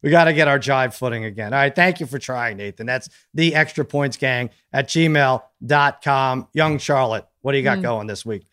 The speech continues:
Speaker 2: Young Charlotte has, uh, I did an interview with W W E superstar Sasha Banks, which is on the Fox Sports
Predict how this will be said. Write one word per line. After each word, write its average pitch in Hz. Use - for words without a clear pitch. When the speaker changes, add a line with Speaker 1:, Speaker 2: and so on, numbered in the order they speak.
Speaker 2:
Young 247
Charlotte 220
has, 190
uh, 175
I 196
did 190
an 202
interview 190
with 175
W 185
W 175
E 170
superstar 165
Sasha 156
Banks, 202
which 196
is 180
on 180
the 175
Fox 170
Sports -